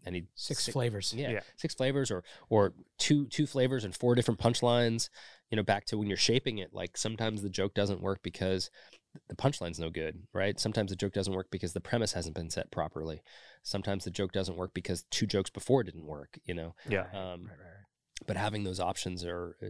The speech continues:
Speaker 1: you know, really, really, really important. So most of the actors that I've worked with have been, um, lovely and, and, and game.
Speaker 3: Central Intelligence comes out, huge hit, funny
Speaker 1: Yep.
Speaker 3: as hell.
Speaker 1: Yep.
Speaker 3: So you kinda come out of your comfort zone a little bit after that 'cause you do a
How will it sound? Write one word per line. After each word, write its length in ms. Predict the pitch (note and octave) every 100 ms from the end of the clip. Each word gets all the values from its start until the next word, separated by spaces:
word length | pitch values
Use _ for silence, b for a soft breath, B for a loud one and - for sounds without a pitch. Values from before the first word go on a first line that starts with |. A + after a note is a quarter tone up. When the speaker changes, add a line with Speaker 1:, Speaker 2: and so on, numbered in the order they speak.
| G#2+
Speaker 1:
you 80 | F2+
know, 80 |
really, 460 | E2+ G2 F2+ F2 F2+ G#2
really, 200 | G#2 F2+
really 220 | F2+ E2+
important. 420 | D#2 - E2 E2
So 180 | - F#2 B B -
most 180 | B2+ -
of 40 |
the 60 | A#3
actors 220 | E3+ - C3+
that 80 |
I've 80 | A#2
worked 200 | A2 -
with 120 | G#2+
have 140 | F#2+ E2+
been, 400 | F2+ F2+ E2+ F2 _ _ _ _
um, 500 | F#2 F2+ F2 E2+ D#2+ E2 F2 _ - _
lovely 480 | G2 A2 F#2 D#2 D#2 -
and, 400 | E2+ E2+ E2 -
and, 360 | F2 E2 E2 -
and 220 | F2 E2+
game. 320 | E2+ G2 D#2 - _ _ _ -
Speaker 3:
Central 340 | - B2 D3
Intelligence 380 | A#2 C3 A2+ G#2
comes 220 | A2+ G#2+
out, 220 | G#2 G2+
huge 300 | - A2 G#2
hit, 300 | A2 G2+ -
funny 200 | - G#2
Speaker 1:
Yep. 40 | G#2
Speaker 3:
as 80 | -
hell. 340 | G2+ F#2+ - _
Speaker 1:
Yep. 160 | A#2+ - _ _
Speaker 3:
So 120 | -
you 80 | A#2+
kinda 340 | - C#3+ D#3 A#2+ _ _ _ _
come 220 | - C#3
out 140 | A2 A#2+
of 60 |
your 80 | A2+
comfort 300 | - A#2 A2+
zone 160 | A2 G#2+
a 60 |
little 180 | G2+ G#2
bit 120 | G2+
after 240 | G2 G#2 G#2
that 220 | G2+ G2+
'cause 140 | - G2+
you 80 | G2+
do 260 | A2
a 60 | G2+